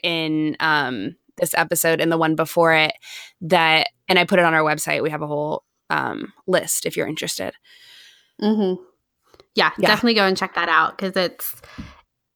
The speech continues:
Speaker 2: it's, it's a lot. And <laughs> keep the list with you as you go back and rewatch the episode too, <laughs> to, because the, like, the, the way that these lines are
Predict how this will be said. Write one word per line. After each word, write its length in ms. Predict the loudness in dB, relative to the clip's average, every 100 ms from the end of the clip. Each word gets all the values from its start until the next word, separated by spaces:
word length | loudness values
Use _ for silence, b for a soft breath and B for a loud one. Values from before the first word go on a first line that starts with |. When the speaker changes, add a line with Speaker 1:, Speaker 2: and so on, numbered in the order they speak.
| 2
Speaker 2:
it's, 420 | 2 2 -12 -12 -4
it's 160 | -2
a 40 | 2
lot. 260 | 2 2
And 180 | 2 2 0 0 0 0 B
<laughs> 100 | B
keep 200 | -2 0
the 60 | 2
list 240 | 2 2
with 180 | 0 2
you 140 | 4
as 180 | 4 2
you 80 | 2
go 140 | 2
back 200 | 2 2 -2
and 80 | -2
rewatch 640 | 0 2 6 4 2 2
the 200 | 6 6
episode 680 | 6 4 2 2 2 2 -2
too, 440 | -2 2 4 4 2 0 B -10
<laughs> 220 | -10 -10
to, 480 | 0 2 4 2 0
because 380 | 2 2 2 -4 _ _
the, 400 | 2 2 2 0
like, 180 | -4 -8 -2
the, 300 | 0 0 0
the 140 | 0 2
way 300 | 4 4 4
that 240 | 0 0
these 440 | 2 2 2 -2 0
lines 400 | 2 4 2 2
are 480 | 2 2 2 0